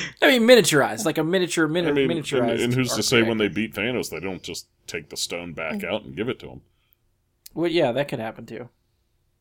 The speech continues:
Speaker 3: He probably wouldn't want
Speaker 2: But
Speaker 3: that 'cause he wanted to destroy them with Wanda. He said, "You have to destroy it." So he would probably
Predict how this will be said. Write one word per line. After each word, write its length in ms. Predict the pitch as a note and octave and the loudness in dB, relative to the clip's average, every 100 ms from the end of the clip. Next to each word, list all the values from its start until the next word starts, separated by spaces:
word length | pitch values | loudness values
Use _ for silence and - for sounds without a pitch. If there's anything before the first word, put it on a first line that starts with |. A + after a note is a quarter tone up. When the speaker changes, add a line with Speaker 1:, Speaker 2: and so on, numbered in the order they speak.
| _ _ _ _ _ | _ _ _ _ _
Speaker 3:
He 100 | - | -4
probably 280 | C4+ C#4+ C4 | -2 4 4
wouldn't 240 | G#3 G3 F#3+ | 6 2 0
want 140 | F#3 | 4
Speaker 2:
But 60 | F#3 | 6
Speaker 3:
that 280 | F3 - | 6 2
'cause 160 | - G#3+ | -2 -2
he 80 | A3+ | 0
wanted 200 | G#3+ G3+ | 0 0
to 80 | F#3+ | -2
destroy 420 | F#3+ F3 - F#3 | -6 -8 -4 -2
them 220 | F3+ F3+ F3+ _ _ _ _ _ _ _ _ _ _ _ _ - | -2 -6 -12 _ _ _ _ _ _ _ _ _ _ _ _ -12
with 140 | F#3+ | -2
Wanda. 360 | G3 F#3+ F#3 F3 | 0 2 0 -2
He 100 | F#3 | -4
said, 180 | - F#3 | -8 -6
"You 60 | F3+ | -4
have 120 | F3 | -4
to 80 | E3 | -8
destroy 480 | E3+ - F3 E3 D#3+ | -8 -8 -6 -6 -8
it." 120 | - - | -10 -8
So 100 | F3 | -4
he 100 | G3 | -2
would 200 | G3 F#3+ | -2 0
probably 520 | G#3 G3 F#3 F3 E3+ | 2 4 2 0 -4